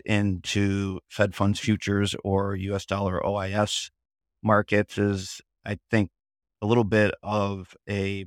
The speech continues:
probability weighted hedge on, it seems like economists are getting more optimistic in terms of the outlook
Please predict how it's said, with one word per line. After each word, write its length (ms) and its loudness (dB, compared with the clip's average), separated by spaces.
probability 600 0
weighted 380 -4
hedge 360 2
on, 360 -2
it 140 -18
seems 280 4
like 280 2
economists 560 0
are 60 -2
getting 460 0
more 300 2
optimistic 800 0
in 200 -10
terms 320 2
of 140 -2
the 100 -4
outlook 420 0